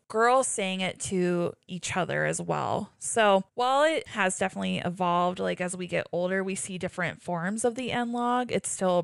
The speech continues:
pretty much the same, but there are a lot of memes. And we see this a lot in the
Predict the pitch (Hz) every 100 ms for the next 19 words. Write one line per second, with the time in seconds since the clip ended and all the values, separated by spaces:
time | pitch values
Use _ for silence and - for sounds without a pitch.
0 | - - - 165 165 165 160 - - 156
1 | - 160 165 180 190 - 220 208 190 -
2 | - - - - 214 220 214 202 208 262
3 | 285 311 311 240 - 185 175 175 156 135
4 | 165 165 180 - - - _ - 190 190
5 | 185 185 185 202 - 214 214 269 320 285
6 | 185 175 175 175 - 180 175 170 165 175
7 | 180 180 165 180 175 175 170 165 170